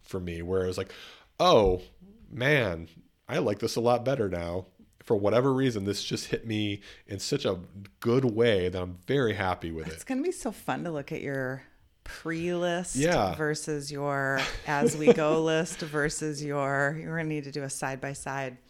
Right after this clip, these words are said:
Speaker 1: I don't remember where Captain Marvel was. I'm, I'm assuming it was probably in the mushy middle. Um,
Speaker 2: Okay.
Speaker 1: I, yeah, it's gonna be interesting. I don't even know where I'm gonna rank it this time. I'm gonna have to
Speaker 2: I
Speaker 1: look
Speaker 2: know,
Speaker 1: at
Speaker 2: I
Speaker 1: it.
Speaker 2: have to look too. Um, well, I have a f-, I had a few things.
Speaker 1: Okay.
Speaker 2: I mean, mostly I think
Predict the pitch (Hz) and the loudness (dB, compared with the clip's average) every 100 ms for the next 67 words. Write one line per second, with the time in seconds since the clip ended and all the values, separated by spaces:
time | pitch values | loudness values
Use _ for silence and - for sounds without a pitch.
0 | - 147 233 202 147 135 139 120 117 110 | 0 2 4 4 4 6 4 6 4 2
1 | - 113 - 107 98 92 85 101 120 127 | 0 -2 0 2 4 4 4 6 6 6
2 | - 113 113 - 120 - - 123 143 127 | 0 -2 -2 -4 -4 -2 0 2 2 -2
3 | - 117 110 113 107 107 107 - 117 113 | 0 2 4 2 0 0 -2 0 0 0
4 | 117 123 120 - - - 104 95 90 87 | 2 0 -4 -10 -10 -2 2 2 0 -4
5 | 92 90 _ _ - 87 - _ _ - | -12 -18 _ _ -16 -16 -18 _ _ -4
6 | 143 117 85 - 131 165 147 139 123 120 | -2 0 -2 -4 0 2 2 2 -2 -2
7 | 127 196 135 120 113 101 95 92 - 104 | 2 2 6 6 4 2 0 -2 -4 -4
8 | 101 - 87 92 104 104 95 92 104 98 | -4 -4 -4 -4 -2 -2 -2 -2 -4 -2
9 | 95 165 151 135 131 - 139 135 - 147 | -2 0 2 0 -2 -4 -10 -8 -4 -2
10 | - - 180 170 160 151 151 - - - | -4 -2 4 6 6 2 -2 -6 -12 -8
11 | - 220 233 302 320 - 208 - - - | 6 10 10 8 4 4 2 2 -4 0
12 | 311 349 247 - 214 196 196 196 190 - | 2 2 0 -2 -4 -4 -4 4 6 6
13 | 240 240 - - - 277 339 - 381 - | 4 2 -4 -16 -2 2 2 0 2 2
14 | 247 - 220 220 - | 2 0 -2 -2 -10